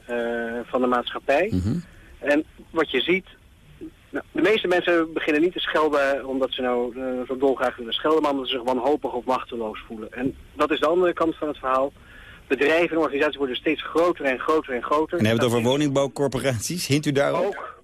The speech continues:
Speaker 1: ook zeer zeker. Die, die, die, die, die fuseren en die worden, het worden ook steeds grotere organisaties, raken steeds verder van de klant vandaan.
Speaker 2: Mhm.
Speaker 1: Ehm, en je ziet dat individuele medewerkers eigenlijk steeds minder vaak het hele proces kunnen overzien en ook steeds minder vaak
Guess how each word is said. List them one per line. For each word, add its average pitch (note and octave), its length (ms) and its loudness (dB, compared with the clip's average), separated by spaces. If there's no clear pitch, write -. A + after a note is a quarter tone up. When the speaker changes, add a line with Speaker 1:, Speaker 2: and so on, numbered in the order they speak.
Speaker 1:
ook D#3+ 140 -2
zeer D3+ 320 2
zeker. B2+ 380 0
Die, B2+ 240 -2
die, B2 240 -2
die, A#2+ 380 -2
die, B2+ 340 -6
die B2 160 -8
fuseren C3+ 540 2
en B2 120 -2
die C3 140 -4
worden, B2+ 240 0
het B2 80 -10
worden B2+ 200 0
ook - 80 -4
steeds - 340 0
grotere D#3 300 0
organisaties, C#3+ 520 -4
raken D3 280 0
steeds - 280 -2
verder F3+ 280 2
van C3+ 120 -2
de A#2+ 80 0
klant D3+ 260 0
vandaan. C#3 500 0
Speaker 2:
Mhm. F#2 320 2
Speaker 1:
Ehm, C3+ 340 2
en D3+ 140 0
je D3 80 4
ziet D3 160 0
dat C3+ 140 2
individuele D3+ 720 2
medewerkers C#3+ 680 0
eigenlijk C#3 380 -2
steeds D3 320 -2
minder C3+ 200 0
vaak B2+ 120 0
het A#2+ 80 -6
hele A#2+ 180 -2
proces B2+ 400 0
kunnen A#2+ 320 -2
overzien B2+ 340 -4
en C#3+ 160 0
ook C3 120 -2
steeds D3 260 -2
minder C3+ 220 -2
vaak - 180 -6